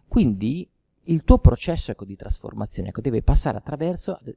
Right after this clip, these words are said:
ad essere, ecco, sempre, ecco, più comprensibile, ecco, dagli altri. Quindi gli altri, ecco, devono beneficiare sempre di più, quindi, del tuo, del tuo mondo, ecco, interiore. Questo, ecco, un primo, mm,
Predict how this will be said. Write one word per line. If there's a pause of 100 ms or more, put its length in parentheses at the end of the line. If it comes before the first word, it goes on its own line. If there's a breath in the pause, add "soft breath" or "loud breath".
(120)
ad
essere,
ecco,
sempre,
ecco,
più
comprensibile,
ecco,
dagli
altri. (520 loud breath)
Quindi
gli
altri,
ecco,
devono (220)
beneficiare
sempre
di
più, (160)
quindi,
del
tuo,
del
tuo
mondo,
ecco,
interiore. (380 soft breath)
Questo,
ecco,
un
primo, (360)
mm,